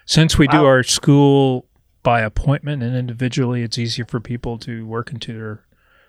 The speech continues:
Speaker 1: schedules because people work and have responsibilities at different times of the day. So it's, it's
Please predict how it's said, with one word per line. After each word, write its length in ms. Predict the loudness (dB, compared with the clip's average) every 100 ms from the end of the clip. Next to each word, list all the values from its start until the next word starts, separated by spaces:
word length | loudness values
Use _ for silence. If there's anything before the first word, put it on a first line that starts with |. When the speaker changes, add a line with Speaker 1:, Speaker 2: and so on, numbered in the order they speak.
| _
Speaker 1:
schedules 460 | -2 0 0 -2 -4
because 300 | -6 -8 -8
people 280 | -8 -8 -8
work 220 | -8 -10 _ -20 -8
and 280 | -4 -4 -4
have 400 | -6 -6 -8 -10
responsibilities 800 | -8 -4 -4 -6 -8 -10 -8 -10
at 60 |
different 240 | -12 -14 -14
times 260 | -14 -14 -16
of 100 | -16
the 60 | -16
day. 100 | -12
So 260 | -6 -2 0
it's, 360 | 0 -2 -6 -10 _ _ _ _ _ _ 2
it's 300 | 2 2